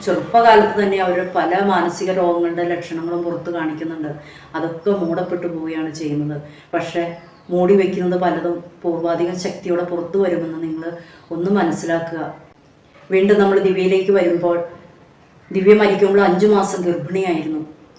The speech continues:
ദിവ്യ ഒരു ചാനലിന് കൊടുക്കുന്ന അഭിമുഖത്തിൽ ഞാൻ കേട്ടായിരുന്നു, "ഇനി എൻ്റെ ജീവിതത്തിൽ ഒരു കുഞ്ഞില്ല, കാരണം ഞാൻ അറിയാതെ എന്തെങ്കിലും ചെയ്തു പോയാലോ" എന്ന്. ഒരു പക്ഷേ ആ ഉത്കണ്ഠയായിരിക്കാം ഈ ലോകം വിട്ടുപോകാൻ ദിവ്യയെ പ്രേരിപ്പിച്ചത്.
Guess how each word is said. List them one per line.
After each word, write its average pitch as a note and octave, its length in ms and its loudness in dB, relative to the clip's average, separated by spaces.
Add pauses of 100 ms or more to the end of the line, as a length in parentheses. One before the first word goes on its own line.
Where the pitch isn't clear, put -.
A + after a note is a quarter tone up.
(100)
ദിവ്യ F3+ 220 0
ഒരു F#3 100 2
ചാനലിന് F3+ 480 2
കൊടുക്കുന്ന F3 320 0
അഭിമുഖത്തിൽ F3 560 -2
ഞാൻ E3+ 140 -4
കേട്ടായിരുന്നു, E3 580 -6 (440)
"ഇനി G#3+ 160 4
എൻ്റെ G3+ 260 4
ജീവിതത്തിൽ E3+ 480 0
ഒരു E3+ 120 -4
കുഞ്ഞില്ല, D#3+ 500 -6 (600)
കാരണം E3 340 -2
ഞാൻ E3 180 -4
അറിയാതെ E3+ 400 -2
എന്തെങ്കിലും E3 420 -4
ചെയ്തു D#3+ 280 -8
പോയാലോ" D#3+ 500 -8
എന്ന്. D3+ 280 -4 (640)
ഒരു F3+ 120 0
പക്ഷേ F3+ 280 0
ആ F3 120 4
ഉത്കണ്ഠയായിരിക്കാം F3 1000 0 (460)
ഈ F3+ 100 -2
ലോകം F3 320 2
വിട്ടുപോകാൻ E3 580 -6 (420)
ദിവ്യയെ D#3+ 280 -2
പ്രേരിപ്പിച്ചത്. D#3 680 -6